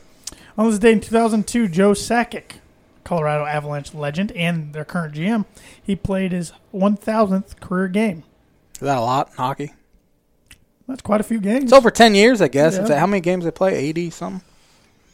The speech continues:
Speaker 1: How, do they play that many in the year?
Speaker 2: I couldn't tell you. I'm not a hockey guy.
Speaker 1: Sixty something, maybe?
Speaker 2: You're the hockey guy.
Speaker 1: I don't know how many they play off the top of my head, though.
Speaker 2: Diehard hockey guy over here.
Speaker 1: <laughs> Diehard, nah. There was a lot of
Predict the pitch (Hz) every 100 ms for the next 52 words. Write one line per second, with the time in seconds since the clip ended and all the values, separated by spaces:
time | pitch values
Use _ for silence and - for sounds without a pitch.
0 | - - - _ - 196 311 - 302 294
1 | 285 277 285 285 262 220 143 120 110 101
2 | 98 147 147 151 175 107 127 147 127 139
3 | 160 - 110 107 107 226 220 240 220 220
4 | 156 208 135 170 165 113 113 110 113 -
5 | - 143 147 - 156 147 143 151 147 147
6 | - 151 139 160 139 135 147 170 - 151
7 | 170 160 156 127 139 139 123 - 113 113
8 | 110 107 208 226 160 - 147 147 151 160
9 | 160 - - - - - - 214 233 226
10 | 220 196 185 190 196 175